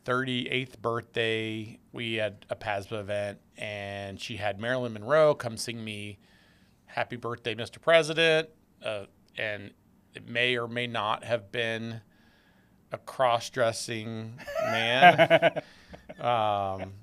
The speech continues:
Speaker 1: it wasn't.
Speaker 2: I was about to ask, Marilyn Monroe? What? How have
Speaker 1: Yeah.
Speaker 2: I not heard that before?
Speaker 1: Yeah, it was a good story. All my paspa buddies were there. We were all around a table. It was super embarrassing. But she made up for it 'cause she, at the end of that, she handed me,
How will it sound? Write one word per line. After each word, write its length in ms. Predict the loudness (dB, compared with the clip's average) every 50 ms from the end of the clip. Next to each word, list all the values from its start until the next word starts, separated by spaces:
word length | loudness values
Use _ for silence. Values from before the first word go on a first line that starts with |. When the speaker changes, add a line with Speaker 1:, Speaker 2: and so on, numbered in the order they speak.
| -20 -16
Speaker 1:
it 120 | -10 -4 -2
wasn't. 360 | 0 0 0 -2 -6 -8 -8 -8
Speaker 2:
I 200 | 0 4 6 6
was 100 | 6 6
about 160 | 4 2 2
to 100 | 2 2
ask, 140 | 0 0 0
Marilyn 420 | 0 0 2 2 2 2 0 0 -2
Monroe? 380 | -4 -4 -2 0 0 0 0 -2
What? 340 | -4 -2 -2 -2 -2 -4 -8 -20 -20 _
How 80 | -4 2
have 80 | 6 8
Speaker 1:
Yeah. 100 | 8 8
Speaker 2:
I 40 |
not 140 | 8 6 4 2
heard 160 | -2 -4 -4
that 180 | -4 -4 -4
before? 240 | -4 -6 -4 -2 2
Speaker 1:
Yeah, 80 | 4 4
it 20 |
was 120 | 4 2 2
a 40 |
good 160 | -2 -2 -4 -4
story. 380 | -4 -2 0 0 0 0 -2 -2 0
All 200 | 2 4 6 6
my 120 | 4 2 0
paspa 380 | 0 4 6 6 6 4 2 2
buddies 240 | 2 4 4 2
were 80 | 0 0
there. 300 | -2 0 0 0 0 -2
We 80 | -2 0
were 100 | 2 4
all 140 | 6 8 8
around 220 | 8 8 6 4
a 40 | 2
table. 500 | 0 -2 -2 0 0 0 0 0 0 -2 -4
It 60 | -4
was 120 | -6 -6
super 380 | -6 -6 -6 -6 -6 -6 -4 -4
embarrassing. 720 | -4 -2 -2 -2 0 0 -2 -2 -4 -4 -6 -6 -8 -10 -14 -16 -18 -18 -16 -18 -20 -20 -20 -14
But 140 | -10 -8 -6
she 120 | -4 -4 0
made 180 | 2 4 8 8
up 180 | 6 6 4
for 220 | 2 4 4 4 4
it 100 | 0 -4
'cause 140 | -8 -8
she, 160 | -4 -2 -2 -2
at 80 | -2
the 120 | -2 -2 -4
end 100 | -2 2
of 40 | 2
that, 140 | 2 2 0
she 180 | -2 -6 -2
handed 280 | 2 2 2 2 0 -2
me, 340 | -2 0 0 -2 -2 -6